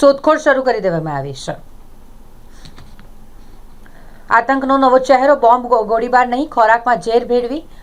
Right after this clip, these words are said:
હત્યાનું કાવતરું હતું. જેઈ મેઇનમાં આધાર કાર્ડ પ્રમાણે જ વિદ્યાર્થીનો ફોટો હોવો જરૂરી. સત્યાવીસ નવેમ્બર સુધી રજિસ્ટ્રેશન કરી શકાશે.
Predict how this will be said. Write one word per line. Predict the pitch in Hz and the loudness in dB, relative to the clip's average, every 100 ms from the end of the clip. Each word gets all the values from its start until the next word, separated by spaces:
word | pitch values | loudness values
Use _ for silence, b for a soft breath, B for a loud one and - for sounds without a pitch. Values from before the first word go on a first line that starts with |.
| b | b
હત્યાનું | 226 220 233 226 | -2 0 0 0
કાવતરું | 220 180 175 170 156 | 0 0 -2 -8 -10
હતું. | 143 139 - - - - - - - - - - - - - - - - - - - - B B B - | -12 -16 -18 -16 -10 -10 -10 -12 -12 -14 -14 -14 -14 -14 -14 -18 -18 -18 -14 -12 -12 -14 B B B -6
જેઈ | 180 269 294 | 2 2 4
મેઇનમાં | 285 285 285 294 | 2 2 4 4
આધાર | 254 269 262 | 4 2 2
કાર્ડ | 277 277 | 0 2
પ્રમાણે | 269 262 269 | 0 2 0
જ | 262 | -2
વિદ્યાર્થીનો | 262 254 247 269 254 | 0 2 2 -2 -4
ફોટો | 254 240 240 | -2 0 2
હોવો | 233 226 | 4 2
જરૂરી. | 233 247 277 262 | 0 0 0 -4
સત્યાવીસ | - 226 233 233 233 | -6 -2 2 2 2
નવેમ્બર | 226 226 226 | 2 2 2
સુધી | 233 240 262 | 0 -2 0
રજિસ્ટ્રેશન | 190 190 208 202 202 | -2 -2 -6 -6 -6
કરી | 202 185 | -4 -4
શકાશે. | 156 - 156 143 - | -4 -6 -8 -8 -8